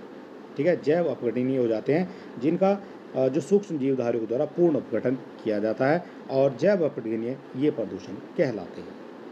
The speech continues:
अगला क्वेश्चन फिर से कथन और कारण से दे दिया गया है। तड़ित चालक इमारतों को नष्ट करने से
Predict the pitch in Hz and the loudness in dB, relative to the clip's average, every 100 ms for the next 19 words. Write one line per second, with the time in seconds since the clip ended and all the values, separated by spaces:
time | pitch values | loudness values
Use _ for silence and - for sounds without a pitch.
0 | - - - - - - - - - - | -16 -16 -16 -16 -16 -16 -16 -16 -18 -18
1 | - - - - - - - - - - | -18 -18 -18 -18 -16 -16 -18 -18 -18 -16
2 | - - - - - 139 170 196 196 202 | -16 -18 -18 -16 -6 2 4 4 2 0
3 | - 165 175 160 135 147 139 123 120 127 | -2 -2 0 0 0 0 0 0 0 0
4 | 131 127 123 127 135 127 143 - - - | 0 0 2 0 -2 -4 -8 -14 -18 -16
5 | - - - - - - - - - - | -16 -16 -16 -16 -16 -16 -16 -16 -16 -16
6 | - - - - - - - - - - | -16 -16 -16 -16 -16 -16 -16 -16 -16 -16
7 | - 156 196 226 208 175 160 180 175 156 | 0 4 4 2 2 2 4 2 0 -2
8 | 123 139 143 147 147 131 143 - 117 107 | -2 0 0 2 2 2 -2 0 0 0
9 | 104 | -2